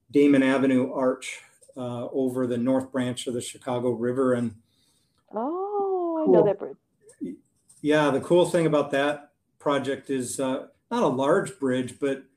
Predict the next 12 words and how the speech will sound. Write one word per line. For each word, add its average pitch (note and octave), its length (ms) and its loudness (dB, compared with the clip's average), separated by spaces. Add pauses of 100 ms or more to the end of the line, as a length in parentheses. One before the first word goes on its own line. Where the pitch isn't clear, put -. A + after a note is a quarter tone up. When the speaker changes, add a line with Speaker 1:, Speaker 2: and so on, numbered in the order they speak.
(360)
Speaker 1:
um, C3 340 -4
very D#3 220 2
much D3 240 0
a B2+ 40 -6
signature C#3+ 540 -4
bridge B2+ 580 -6
that B2+ 260 -8
the, B2 340 -6 (680)
the B2 440 -4
arches C#3+ 800 0
were, B2+ 600 -2 (180)
um, A#2 600 -6